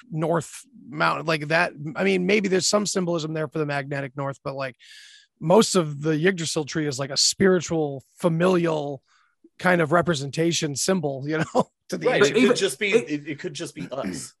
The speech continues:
Speaker 2: Like, like we,
Speaker 1: Yeah, that's the other thing. Yeah.
Speaker 2: you know.
Speaker 3: Like, Andy,
Speaker 1: Yeah.
Speaker 3: I love what you were talking about before. It, even academia shoots itself in the foot. And if you're not paying attention or you don't have a memory of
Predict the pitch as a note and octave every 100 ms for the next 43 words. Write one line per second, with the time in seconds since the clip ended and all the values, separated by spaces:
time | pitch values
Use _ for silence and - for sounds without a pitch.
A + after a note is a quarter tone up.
0 | _ - A#2 A2+ F#2 _ A#2+ G#2+ - E3+
1 | F#3+ F3 F3+ D#3 E3 D#3+ C3 D3 D3 C3+
2 | G#2+ G2 G2 - _ F3+ D#3+ - - -
3 | - G3 G3+ E3+ F3 G#3 G#3+ D#3 D#3+ E3
4 | C3+ C3 A#2+ A#2+ B2 A2 C3 - - -
5 | _ _ _ E3 F#3+ A#3 A#3+ - C#3+ C3
6 | C#3 C#3 C3+ - - - C#3 C#3 - -
7 | B2+ B2+ B2+ A#2+ B2 C3 C#3 C3 - D#3
8 | E3+ F3 D#3 B2+ B2 B2 B2 - A#2+ A#2
9 | A#2+ A#2+ B2 B2+ G#2+ A#2 A2+ A2 A#2 A#2+
10 | A#2 A2 G#2